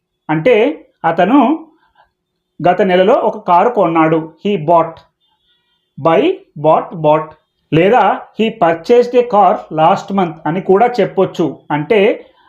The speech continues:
అతను గత నెలలో కారును కొన్నాడు, లేదా అతను గత నెలలో కారును అమ్మాడు అని కూడా చెప్పొచ్చు. "He sold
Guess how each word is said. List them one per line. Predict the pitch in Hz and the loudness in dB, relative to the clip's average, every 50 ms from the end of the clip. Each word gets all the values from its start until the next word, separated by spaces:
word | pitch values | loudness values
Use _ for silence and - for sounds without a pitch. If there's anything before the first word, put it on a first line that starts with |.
| _ - | _ -4
అతను | 156 156 - 185 185 254 320 - - - - _ _ - 131 127 156 | -4 -2 0 0 2 2 2 0 0 -6 -16 _ _ -18 -6 -2 0
గత | 170 175 180 | 0 0 0
నెలలో | 190 180 170 165 170 180 208 254 392 415 - - - _ _ _ | -2 0 0 0 0 2 2 2 0 -2 -6 -12 -20 _ _ _
కారును | - 165 170 180 190 220 247 | 2 4 4 4 2 0 -4
కొన్నాడు, | 233 - 185 175 165 165 160 160 160 160 156 165 165 165 165 - _ _ _ _ _ _ _ _ _ 139 | -4 -2 0 0 0 2 2 2 2 2 2 0 0 -2 -6 -14 _ _ _ _ _ _ _ _ _ -2
లేదా | 147 160 175 175 247 226 190 196 247 285 - - - _ _ - | 0 0 2 2 4 4 4 2 2 -2 -4 -10 -18 _ _ -4
అతను | 170 170 220 220 220 190 156 170 | -2 0 0 0 0 0 0 0
గత | - - | 0 0
నెలలో | 190 180 156 156 170 175 214 247 | 0 0 0 0 2 2 2 2
కారును | 247 247 - 170 160 165 175 208 226 240 - - - | 0 0 -2 0 2 2 2 0 -2 -6 -10 -4 -2
అమ్మాడు | 143 143 160 175 190 208 208 208 220 | -2 -2 0 0 0 0 2 2 2
అని | 208 208 202 | 0 -2 0
కూడా | 196 196 208 214 196 190 | 0 2 2 2 0 -2
చెప్పొచ్చు. | 175 156 - 170 165 160 165 160 143 131 - _ 175 | -4 -4 0 0 0 0 0 -6 -8 -10 -10 _ -2
"He | 180 185 | 0 0
sold | 170 170 - - 180 185 214 240 254 262 | 0 -2 -4 -2 0 2 4 4 2 2